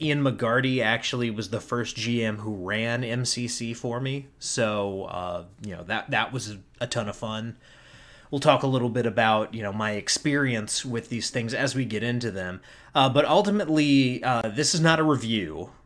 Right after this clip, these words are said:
Uh, like I said with the, the D C C episode, because the review is five stars. Uh, this is a fantastic game. It's been out for forever, though. And, you know, you don't need another review of the system.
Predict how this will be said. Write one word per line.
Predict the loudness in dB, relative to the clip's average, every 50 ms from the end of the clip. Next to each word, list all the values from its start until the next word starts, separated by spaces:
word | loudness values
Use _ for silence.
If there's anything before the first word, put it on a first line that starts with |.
| _ _ _ _ -6
Uh, | -4 -2 0
like | 0 0 0 0 0
I | 0
said | 0 2 0 0 0
with | -2 -2 -2
the, | -2 -2 -2 -2
the | -4 -6 -6
D | -4 -2 -2 -2
C | -2 -4 -4 -4 -2
C | -2 -2 -2 -2 -2 -4 -4 -6 -8 -8 -10 -10 -10
episode, | -10 -8 -6 -6 -6 -4 -4 -4 -4 -4
because | -4 -4 -2 -2
the | -2 -2
review | -2 0 2 2 4 4 4
is | 2 2 2
five | 2 2 2 2 0
stars. | -2 -6 -6 -8 -8 -10 -10 -10 -10 -10 -10 -14 -20 -20 -20 -20 -20 -20 -12 -6 -2
Uh, | 0 2 2
this | 2 0 0
is | 0 0
a | 0
fantastic | 0 0 0 0 2 4 4 4 4 2 -2 -6 -4
game. | -2 -2 -2 0 -2 -2 -4 -4 -6 -8 -12 -14 -10
It's | -8 -6 -2
been | 0 2 4 6
out | 6 4 4 2
for | -2 -4 -4
forever, | -4 -2 -2 0 0 0 0 -2 -6
though. | -10 -10 -10 -10 -10 -12 -14 -16 -20 -20 -20 -20 -20 -20 -20 -14 _
And, | -4 -2 0 0 0 0 0 -2 -6 -8 -8 -10 -12 -14 _ _ _ -20 -20 -20 _ _ -20 -20 _ _ _ -20 -20 -20 -20 _ _ -2
you | 2 2
know, | 2
you | 2 4 2
don't | 2 2 2
need | 2 2 2
another | 2 2 2 2 2 0
review | 0 -2 0 2 2 2 2 2 0 0 2 2 2 2 2 -2 -4 -8 -10 _ _ _ -6
of | -6 -6 -4
the | -4
system. | -4 -4 -2 -4 -4 -4 -4 -4 -4 -6 -6 -8 -12